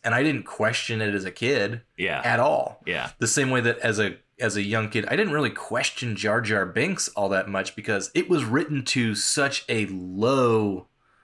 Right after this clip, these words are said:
Speaker 1: age, right? Like, the target audience for those things is, like,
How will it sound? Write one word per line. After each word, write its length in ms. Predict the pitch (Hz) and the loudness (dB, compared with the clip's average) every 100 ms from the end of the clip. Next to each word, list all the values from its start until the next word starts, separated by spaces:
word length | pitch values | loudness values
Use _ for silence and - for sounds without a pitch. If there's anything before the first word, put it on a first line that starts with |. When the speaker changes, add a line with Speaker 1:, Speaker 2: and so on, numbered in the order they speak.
| _ _ _ _ _ _ _ - | _ _ _ _ _ _ _ -2
Speaker 1:
age, 640 | 123 151 98 87 - - - | 0 2 0 -4 -10 -10 0
right? 260 | 107 110 | 0 2
Like, 160 | 113 - | 0 0
the 80 | 107 | -2
target 340 | 156 160 151 | 0 2 2
audience 420 | 113 117 120 110 | 2 2 2 -2
for 100 | - | -4
those 260 | 107 98 - | -2 -2 -2
things 240 | 101 98 | -6 -6
is, 120 | 98 95 | -6 -6
like, 240 | 90 - | -6 -10